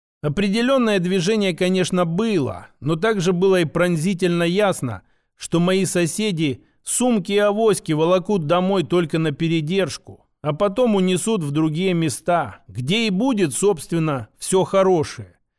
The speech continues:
Да и проявляемая активность вызывала уныние. Расспрашивать народ, с которым я был относительно мало знаком, не хотелось.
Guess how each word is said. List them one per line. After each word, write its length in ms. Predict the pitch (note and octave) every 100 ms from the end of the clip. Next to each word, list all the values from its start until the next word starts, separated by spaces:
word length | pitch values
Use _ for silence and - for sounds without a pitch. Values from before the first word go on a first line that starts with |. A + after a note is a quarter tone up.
| _
Да 180 | A#2+ G#3+
и 120 | B3+
проявляемая 960 | G3 B3 A#3 G3 F#3 G#3+ G#3 F#3 F3 E3
активность 800 | C#3 - G#3 G#3+ F#3 - - -
вызывала 640 | B2 D#3+ C3+ E3 F#3 F#3+ F#3
уныние. 680 | F#3 G3 A3+ G3+ G#2 F2+ _ _ _ _
Расспрашивать 800 | D3+ F#3+ G3 - B3 G#3 G#3 F#3
народ, 400 | F#3+ G3 G#3+ G3
с 40 | -
которым 480 | E3+ D#3+ F#3 F3 E3
я 240 | F#3+ G3
был 200 | D#3 D#3
относительно 720 | D3+ E3 D#3 F#3+ F3 E3 D#3+
мало 320 | E3 F3 E3+
знаком, 540 | C#3+ E3 D3+ F#3 F3+ E3
не 80 |
хотелось. 800 | D3+ E3 D3 F#3+ F#3+ A2 F2 -